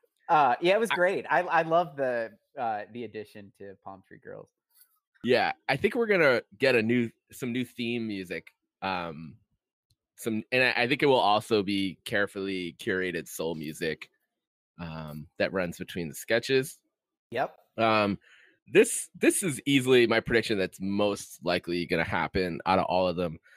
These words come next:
Speaker 2: Um, and that's, uh, Zach and Tim and Sam will earn the egot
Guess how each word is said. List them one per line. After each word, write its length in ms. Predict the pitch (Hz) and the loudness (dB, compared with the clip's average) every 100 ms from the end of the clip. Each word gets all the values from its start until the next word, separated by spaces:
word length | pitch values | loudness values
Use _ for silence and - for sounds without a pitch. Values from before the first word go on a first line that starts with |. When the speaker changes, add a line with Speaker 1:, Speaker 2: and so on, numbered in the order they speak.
| _ - | _ -2
Speaker 2:
Um, 360 | 95 95 90 110 | 2 2 0 2
and 140 | 113 | 2
that's, 440 | 127 123 - - _ - | 4 2 -4 -16 _ -4
uh, 200 | 98 92 | 0 0
Zach 640 | 87 107 104 101 - - _ _ _ _ | 0 0 2 0 -4 -20 _ _ _ _
and 220 | 101 90 - | -10 -10 -12
Tim 520 | 131 104 90 85 90 _ _ _ _ 90 | -6 -4 -4 -10 -16 _ _ _ _ -12
and 160 | 87 | -12
Sam 760 | - - - 95 92 85 80 87 _ _ _ _ _ 104 | -12 -16 -6 -4 -2 -4 -8 -16 _ _ _ _ _ -2
will 420 | 110 104 98 92 _ - | 2 4 2 0 _ -2
earn 240 | 110 110 92 | 2 2 0
the 140 | - - | -4 -4
egot 480 | 104 98 123 127 | -6 2 4 4